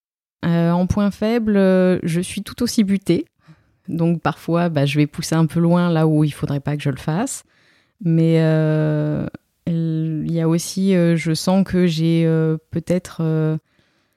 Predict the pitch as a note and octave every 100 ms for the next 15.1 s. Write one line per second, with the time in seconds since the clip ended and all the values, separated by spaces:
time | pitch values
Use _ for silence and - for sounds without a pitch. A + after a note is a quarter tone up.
0 | _ - G3+ G#3+ G#3+ G3 F#3 F3 F3 -
1 | E3+ E3 F#3+ - - E3+ F3 - E3 G3+
2 | - F#3 E3+ E3 - F#3 F#3+ E3 E3 F3+
3 | F#3+ - - F3 - E3+ D#3+ F3 F3+ F3+
4 | E3 D#3 C#3+ D3+ D#3 D#3 E3 - F3 D#3+
5 | E3+ E3 E3 F3+ G3+ G3+ E3+ D#3 D3+ D3
6 | C#3+ - - - _ _ _ _ _ _
7 | _ F3+ D#3+ D#3+ D#3 D#3+ G3 - F#3 F3
8 | D#3+ D#3+ - D3+ F3+ D#3 D#3+ - D3+ D3+
9 | D3 D#3 D3 D3 - E3+ - D#3+ E3+ -
10 | - E3 E3 D#3+ D#3+ E3 E3+ E3+ D#3+ D#3
11 | D#3+ D3 D3+ D3+ D3 D3 C#3+ - D3 C3+
12 | - - C#3 - - - - D3 - D3+
13 | C#3 D#3+ E3 D#3+ F3+ F3 D3 D3 D#3 E3
14 | D#3 D3+ D#3+ - D3+ D3 D3+ C#3 - D#3
15 | F3+